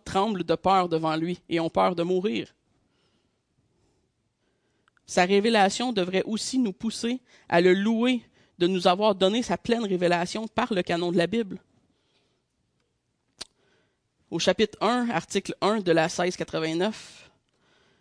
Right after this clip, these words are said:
nous pouvons y lire : « L'Écriture sainte est la seule règle suffisante, certaine et infaillible de toute connaissance qui sauve, de foi et d'obéissance, quoique la lumière naturelle, les œuvres de la création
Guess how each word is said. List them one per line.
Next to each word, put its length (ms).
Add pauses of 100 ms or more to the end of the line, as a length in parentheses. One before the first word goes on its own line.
(340)
nous 100
pouvons 260
y 60
lire : « 280
L'Écriture 640
sainte 400
est 100
la 100
seule 300
règle 480
suffisante, 800
certaine 640
et 220
infaillible 500 (340)
de 80
toute 240
connaissance 560
qui 140
sauve, 420 (560)
de 160
foi 380
et 100
d'obéissance, 960 (720)
quoique 260
la 140
lumière 340
naturelle, 520
les 240
œuvres 240
de 100
la 160
création 640